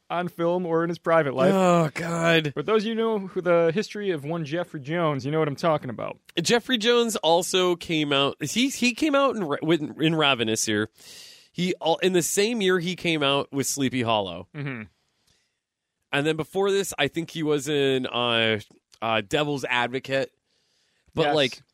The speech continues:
Speaker 2: Jeffrey Jones started to go into that almost, like, Nicolas Cage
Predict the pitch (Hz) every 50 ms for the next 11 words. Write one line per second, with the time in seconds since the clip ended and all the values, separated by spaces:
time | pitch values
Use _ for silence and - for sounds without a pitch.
0 | _ _ _ _ _ _ _ _ - - 175 151 202 233 240 - - 277 269 208
1 | 208 220 226 240 226 185 - - - - - 175 175 202 220 240 226 190 - -
2 | - 165 120 160 165 170 180 180 170 160 - - 180 170 160 147 151 143 139 139
3 | 135 113 - _ - 135 151 170 190 196 - - 196 139 - 131 135 135 143 160
4 | - - 190 180 175 147 - - - 135 131 147 147 131 127 - -